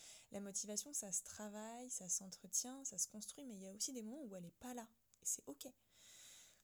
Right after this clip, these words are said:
Mais d'avoir un pourquoi clair et fort, de pourquoi je fais ça, qu'est-ce qui me motive mon envie ?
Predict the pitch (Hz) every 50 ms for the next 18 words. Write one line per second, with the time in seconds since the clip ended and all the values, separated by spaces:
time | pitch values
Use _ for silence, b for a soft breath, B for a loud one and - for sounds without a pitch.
0 | B - 214 214 226 226 233 233 349 359 - 240 208 - - - 226 - - -
1 | - - 254 240 240 - - - 240 240 233 220 202 - - - 175 - - -
2 | - 208 220 240 220 175 - - - - 320 311 - - - - 247 226 214 -
3 | - 180 175 - - 175 - - - - _ _ _ _ _ _ _ _ _ _
4 | _ - - - 277 285 285 - - - - 208 202 202 214 226 233 233 - -
5 | - 254 233 208 170 160 165 - _ _ _ _ - 196 196 190 190 180 180 175
6 | -